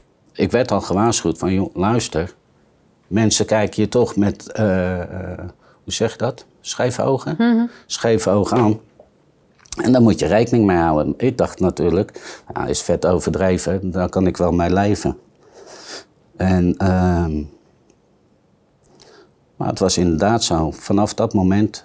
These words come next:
Speaker 1: elke keer aan de kant van de weg gezet worden. Ook als je in je eentje rijdt,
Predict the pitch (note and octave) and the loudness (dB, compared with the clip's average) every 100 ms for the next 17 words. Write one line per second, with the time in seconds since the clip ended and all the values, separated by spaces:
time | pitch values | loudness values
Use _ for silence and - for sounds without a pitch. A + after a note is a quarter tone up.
0 | - G2+ G#2+ G2 G2 G2 F#2 F#2 F2+ - | -8 -2 -2 0 0 2 2 2 2 2
1 | G2 F2+ F2+ E2 F#2 F#2+ F2+ - F2+ - | 0 2 0 0 0 -2 -2 -2 -2 0
2 | F2+ F2 F2 - - - G#2 - G2 G#2+ | 0 0 -4 -12 -20 -8 -6 -4 0 0
3 | - G#2 G2+ G#2+ G#2 D#2+ G2 F#2 - E2+ | 2 2 4 4 2 4 2 2 2 0
4 | E2+ F2+ - - | 0 -2 -6 -20